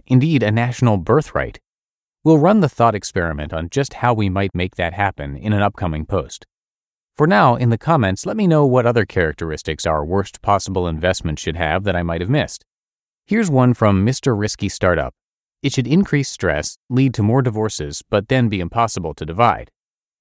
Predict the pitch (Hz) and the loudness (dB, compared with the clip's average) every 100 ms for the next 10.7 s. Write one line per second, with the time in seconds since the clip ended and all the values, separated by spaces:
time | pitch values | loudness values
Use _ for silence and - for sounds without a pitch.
0 | _ 185 202 147 135 117 101 90 117 127 | _ 0 2 4 2 2 0 0 0 2
1 | 95 92 90 90 78 - _ _ _ - | 2 2 2 0 0 -6 _ _ _ -2
2 | 143 147 180 220 151 120 90 101 131 117 | 0 2 2 4 4 4 2 2 4 6
3 | 104 113 80 76 78 82 - - 117 117 | 6 4 2 -2 -2 -6 -10 -4 0 2
4 | 104 80 95 135 - 76 - - - 135 | 0 0 0 0 -2 -4 -6 -8 2 2
5 | 73 73 - - - 139 - 92 - 120 | 2 -4 -8 -8 -4 -4 -4 -12 -4 -6
6 | 78 - 87 85 101 110 104 95 80 80 | -4 -10 -6 -4 0 0 0 -2 -4 -6
7 | 69 _ _ _ _ _ - 147 190 135 | -8 _ _ _ _ _ 2 4 4 4
8 | 113 101 - 131 127 120 107 104 104 107 | 2 2 -2 -2 0 2 2 2 0 -2
9 | 92 117 - 82 76 - 117 123 107 95 | 0 0 0 -4 -6 -4 0 2 0 -2
10 | 90 85 - - 135 85 - | -4 -6 -8 0 2 2 -4